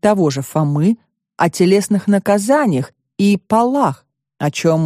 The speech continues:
мы поговорим позже. Тут автор в целом лишен предвзятости и желает счастья обоим супругам, но потом — много пишет о грехе и грешности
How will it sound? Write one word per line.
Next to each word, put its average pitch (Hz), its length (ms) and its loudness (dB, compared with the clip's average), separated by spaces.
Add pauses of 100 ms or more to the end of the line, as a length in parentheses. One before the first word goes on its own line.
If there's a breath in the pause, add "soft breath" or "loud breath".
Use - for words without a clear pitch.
мы 160 180 0
поговорим 165 520 0
позже. 180 540 -4 (880)
Тут 247 400 -2 (140)
автор 226 500 0
в - 80 -14
целом 233 540 0
лишен 233 500 0
предвзятости 160 920 -4
и 170 100 2
желает 175 500 0
счастья 160 580 -2
обоим 165 440 0
супругам, 247 600 -2 (360)
но 170 360 2 (100)
потом — 240 640 -4 (440)
много 165 540 0
пишет 202 440 -2
о 165 100 2
грехе 156 600 -2
и 208 200 0
грешности 214 840 -2